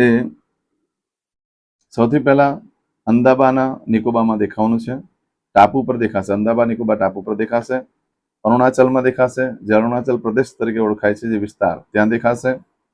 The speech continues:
આસામમાં દેખાશે, મણિપુરમાં પણ દેખાશે,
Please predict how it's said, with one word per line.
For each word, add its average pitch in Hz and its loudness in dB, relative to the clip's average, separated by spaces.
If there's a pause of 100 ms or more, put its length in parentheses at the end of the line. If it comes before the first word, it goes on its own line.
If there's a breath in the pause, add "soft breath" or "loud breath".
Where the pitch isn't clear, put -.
(480)
આસામમાં 127 2
દેખાશે, 127 0 (440)
મણિપુરમાં 110 -2
પણ 123 -2
દેખાશે, 127 0